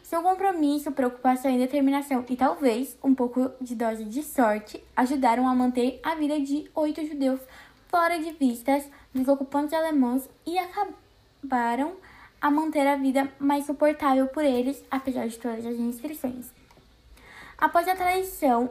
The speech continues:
os ocupantes do anexo secreto foram deportados pelos alemães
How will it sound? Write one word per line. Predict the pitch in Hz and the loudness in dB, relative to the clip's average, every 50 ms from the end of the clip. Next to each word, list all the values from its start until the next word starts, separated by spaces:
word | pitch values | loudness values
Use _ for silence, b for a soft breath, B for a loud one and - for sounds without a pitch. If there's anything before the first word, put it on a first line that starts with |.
| - | -2
os | 269 277 | -2 0
ocupantes | 269 247 - 220 208 - 320 330 - | 2 2 0 0 -2 -4 -4 -4 -4
do | - 349 | -4 -4
anexo | 349 349 330 277 269 262 - - | -2 -2 0 -2 -2 -2 -4 -6
secreto | - 277 269 262 254 233 226 240 262 254 | -6 -6 -4 -2 -2 -4 -4 -4 -8 -8
foram | - - 254 240 247 262 - | -6 -4 -4 -4 -4 -6 -2
deportados | - 254 277 277 330 320 311 285 254 247 240 240 | 0 0 0 0 0 -2 0 0 0 0 0 -4
pelos | - - 262 247 247 247 240 | -6 -4 -2 -2 -2 0 0
alemães | 254 262 269 262 247 233 240 254 - | 0 2 2 2 2 2 0 -4 -6